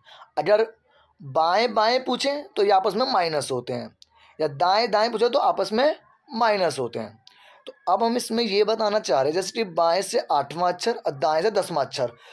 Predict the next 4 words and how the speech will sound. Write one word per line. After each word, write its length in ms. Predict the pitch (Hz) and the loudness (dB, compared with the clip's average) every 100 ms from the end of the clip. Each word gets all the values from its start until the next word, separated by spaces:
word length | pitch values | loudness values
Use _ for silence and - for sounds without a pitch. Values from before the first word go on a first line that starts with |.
| - _ - | -20 _ -4
तो 260 | 202 _ - | -4 _ 0
एट 560 | 180 190 202 226 - 440 - _ _ _ _ _ _ _ _ _ _ _ _ _ _ - | 2 4 4 0 0 -4 -4 _ _ _ _ _ _ _ _ _ _ _ _ _ _ -2
प्लस 440 | 170 185 190 - _ _ - | 0 2 0 -8 _ _ -2
टेन 400 | 196 165 180 | 0 2 -2